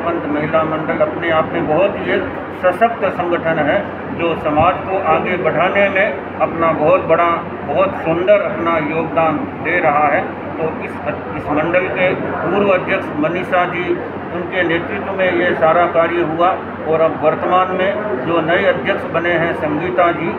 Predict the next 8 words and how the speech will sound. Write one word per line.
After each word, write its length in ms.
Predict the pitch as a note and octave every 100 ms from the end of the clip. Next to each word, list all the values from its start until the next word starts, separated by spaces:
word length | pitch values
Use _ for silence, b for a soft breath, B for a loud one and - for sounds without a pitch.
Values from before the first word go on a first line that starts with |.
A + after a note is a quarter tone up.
| G3 - G3+ F#3 - B2 C#3 D3+
संगीता 420 | D#3 F3 F3 F3
जी 180 | D#3 D3+
घोषल, 400 | C#3 D3 F3+ G3+ G3 - - F#3
उनके 280 | G#3 G#3 F#3+
नेतृत्व 440 | E3+ F3 G3+ G3+ G3
में 160 | F#3+ F3+
ये 200 | F3 F3
सारा 320 | E3 D#3 F3